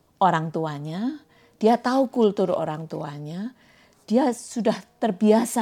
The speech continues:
untuk me-, meneri-, menyesuaikan diri dengan kondisi yang ada. Jadi dia tidak ingin melukai orang tuanya. Dia tidak ingin tindakan-tindakannya itu mengakibatkan sesuatu yang buruk pada orang lain.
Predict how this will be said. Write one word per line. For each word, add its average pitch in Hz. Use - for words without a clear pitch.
untuk 180
me-, 165
meneri-, 208
menyesuaikan 220
diri 208
dengan 165
kondisi 160
yang 135
ada. 147
Jadi 269
dia 277
tidak 226
ingin 202
melukai 185
orang 156
tuanya. 151
Dia 226
tidak 226
ingin 233
tindakan-tindakannya 190
itu 190
mengakibatkan 214
sesuatu 190
yang 180
buruk 202
pada -
orang 143
lain. 143